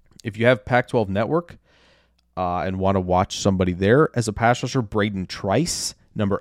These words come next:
eight from Washington. I know we talked a lot. Um, I've talked a lot, and, and so has Draft Twitter, about Zion, uh, Tupuola-Fatui, uh, from, from Washington as well as an edge rusher. I think Trice has played a lot better than him this year,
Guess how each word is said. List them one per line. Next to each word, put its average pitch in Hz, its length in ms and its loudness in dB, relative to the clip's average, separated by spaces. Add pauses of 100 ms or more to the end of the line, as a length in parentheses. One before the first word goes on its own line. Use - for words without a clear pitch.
(120)
eight 113 420 -4 (140)
from 113 240 -4
Washington. 143 520 0
I 113 60 0
know 98 140 0
we 98 120 -2
talked 104 300 -2
a 98 60 -4
lot. 95 260 0 (720)
Um, 98 420 2 (880)
I've 113 200 -4
talked 107 240 0
a 104 40 2
lot, 98 300 4
and, 95 160 -2
and 95 140 -4
so 113 160 2
has 92 120 2
Draft 104 300 2
Twitter, 104 160 -4
about 90 260 -2
Zion, 95 600 0
uh, 95 160 -4
Tupuola-Fatui, 107 1120 -2
uh, 90 260 0
from, 98 320 -4
from 92 340 -6 (280)
Washington 110 520 -2
as 87 120 -8
well 95 180 -2
as 113 100 -2
an 117 80 -2
edge 113 160 -2
rusher. 120 300 -2
I 101 60 -2
think 104 200 -4
Trice 107 300 -2
has - 140 -12
played 95 180 -6
a 87 60 -4
lot 90 240 -2
better 98 240 -4
than 107 100 -4
him 117 180 -2
this 120 220 -6
year, 147 240 -4